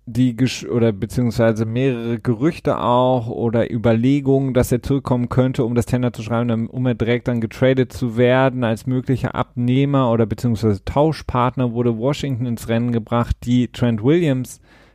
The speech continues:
ja eigentlich überhaupt nicht abgeben möchten. Nur Problem ist, er möchte nicht für sie spielen. Und da haben eben viele gesagt, okay, das würde Sinn machen, Jadeveon Clowney nach Washington, Trent Williams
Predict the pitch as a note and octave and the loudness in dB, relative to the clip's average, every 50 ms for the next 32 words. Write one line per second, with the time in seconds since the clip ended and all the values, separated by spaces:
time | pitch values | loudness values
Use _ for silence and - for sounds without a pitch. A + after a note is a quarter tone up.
0 | _ _ _ _ - B2+ B2 A#2+ A#2 - _ - B2+ C#3+ D#3 C#3+ A2+ - B2+ G#2 | _ _ _ _ 2 2 4 4 2 -2 _ -2 0 0 0 0 0 -2 -2 -2
1 | D#3 D3+ D#3+ F3 C3+ A#2 C3+ C#3 - C#3 B2 G#2+ C3 G#2+ B2 - - C3 B2 G#2+ | -4 -2 0 0 2 4 2 0 2 0 -2 0 0 -2 -4 -2 0 0 0 0
2 | A2+ A2+ B2+ D#3 E3+ - - - - B2+ B2 A#2+ A2+ - - - _ _ _ B2 | 0 0 2 2 0 0 -4 -10 -8 -6 -6 -6 -6 -10 -20 -20 _ _ _ 0
3 | B2 B2 B2+ B2 A#2 - - - B2 A2+ G#2+ B2 B2+ C3 C3 G#2 A#2 A2+ - - | 2 4 4 2 2 -2 -4 -4 -4 0 2 2 2 2 2 0 -2 -2 -2 -2
4 | - A#2 A2+ G#2+ A2+ A#2+ B2 - - B2+ B2 A#2+ - - B2+ A2 G#2+ A2 - - | 0 2 2 2 2 0 -2 -2 0 0 0 0 0 0 0 0 0 -2 -4 -4
5 | - - E3 E3+ D3+ C#3 C3 C3 C3+ - - - - - G2+ - - - _ - | -10 -6 -4 -2 -2 -2 -4 -6 _ -14 -20 -20 -20 -20 -20 -20 -20 -20 _ -2
6 | B2 A#2+ A#2 A#2+ A#2+ A#2+ A2 A2+ A2+ - B2 A#2+ B2+ A2+ A2 A#2 A#2 A2 G#2+ - | 0 2 2 2 2 2 0 -2 -2 -2 -2 -2 0 2 2 0 0 0 -2 -2
7 | B2+ A#2+ A#2+ A2 - B2+ B2+ A#2 A2 G#2 B2 C#3 D3 C3 B2 A2 A2 G#2+ A2 A2 | 0 2 2 2 2 2 0 2 2 2 2 2 2 0 0 0 -2 -2 -4 0
8 | G#2+ A2+ A2+ A2 A2+ A2+ A2 G#2+ - - A#2 A#2 A#2+ A#2+ A#2+ A#2 A#2 A2 - - | 2 2 2 2 0 -2 -2 -2 0 0 2 2 2 2 2 0 0 -2 -4 -4
9 | A2+ A2+ G#2+ A2+ A2+ B2+ C#3 C3+ - C3+ B2 A#2 A2 - - A#2+ A#2 A2 - A#2 | -4 -4 -2 0 2 2 2 2 0 -2 -4 -4 -6 -6 -6 -8 -6 -4 -2 -2
10 | A2+ G2+ A2+ B2 B2 A#2 A#2 A2+ A2+ G#2 - - | -2 0 0 0 2 2 0 0 -2 -4 -8 -16